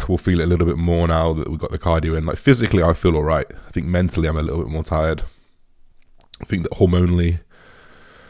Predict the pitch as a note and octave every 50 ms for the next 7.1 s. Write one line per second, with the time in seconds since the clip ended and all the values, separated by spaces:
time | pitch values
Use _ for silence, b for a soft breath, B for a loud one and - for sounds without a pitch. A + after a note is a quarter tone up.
0 | B B B B - G2 G2+ F#2+ F2 F#2+ F2 D#2+ - F2 F2 F2+ F2 E2 D#2+ D#2+
1 | D#2+ D#2+ E2 E2 D#2+ D#2+ - - - - - - - E2 D#2 D#2 E2+ E2 - E2
2 | D2+ C#2+ C#2+ - - D2+ D2 - D2 D2+ D2+ D2+ D2+ E2+ E2+ - B B B B
3 | B B B B F#2 B B B - - D#2+ E2 E2 - B B B B B B
4 | B B B B - E2 E2+ E2 E2 D#2+ - - - E2 - - E2 - - -
5 | F2+ F2+ E2+ E2+ E2 D#2+ D#2 E2 D#2+ - - E2+ - - - E2 D2+ D#2 - -
6 | E2 D#2 D#2 D2+ D#2 D#2 D#2 D#2+ D#2 D#2 D#2+ D#2+ D#2 D#2 D2+ D2+ D#2+ D#2+ D#2 D#2
7 | -